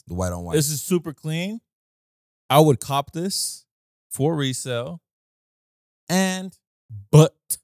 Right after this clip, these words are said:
Speaker 2: this is straight lazy from Nike. This is
Speaker 1: Absolutely lazy.
Speaker 2: absolutely lazy.
Speaker 1: I, I'm not, I'm not copping these. I honestly, I feel like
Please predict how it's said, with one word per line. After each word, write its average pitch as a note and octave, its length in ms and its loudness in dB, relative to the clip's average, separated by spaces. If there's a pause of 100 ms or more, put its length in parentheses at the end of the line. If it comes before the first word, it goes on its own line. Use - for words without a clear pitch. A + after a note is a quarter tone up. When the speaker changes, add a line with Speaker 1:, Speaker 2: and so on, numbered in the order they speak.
(880)
Speaker 2:
this B2 200 -2
is G2 120 -10
straight G#2+ 340 -6
lazy G2 360 -8
from F2+ 200 -18
Nike. F2 380 -20 (1120)
This G#2 100 -4
is G#2 60 2
Speaker 1:
Absolutely F2+ 500 -2
lazy. D#2 340 -10
Speaker 2:
absolutely F#2+ 760 -8
lazy. E2+ 460 -20 (500)
Speaker 1:
I, A2 140 -6
I'm A#2+ 80 -2
not, A#2+ 280 -2
I'm A2+ 200 -8
not G#2+ 160 -6
copping G#2 320 -6
these. G#2 480 -12 (520)
I F#2 200 -4 (440)
honestly, A#2+ 520 -4
I E2+ 120 -8
feel G#2 200 -8
like G2 180 -8